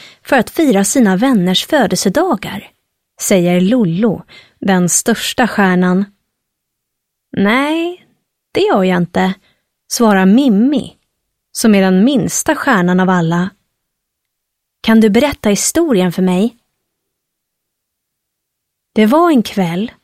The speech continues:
precis som den här", börjar Lollo. "Till slut tittade jag på klockan och sa,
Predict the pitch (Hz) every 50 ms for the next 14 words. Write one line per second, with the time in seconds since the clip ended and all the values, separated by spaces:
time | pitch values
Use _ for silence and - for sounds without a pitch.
0 | _ _ _ _ _ _ _ - 233 220 - - - 330 302 226 185 - - 196
1 | 185 175 190 190 185 208 233 214 170 165 - 185 - _ _ _ _ _ _ _
2 | _ _ _ - 214 190 180 175 175 180 180 180 175 170 175 175 180 196 - _
3 | _ _ _ _ _ _ _ _ _ _ _ _ _ _ _ _ _ _ _ _
4 | _ _ _ _ _ _ _ _ _ _ - 254 254 - - - 320 349 339 320
5 | - - _ - 277 - - - 226 226 247 220 190 - - 190 - - 269 -
6 | _ _ _ _ - 247 254 240 202 202 208 214 - - 214 196 190 185 185 185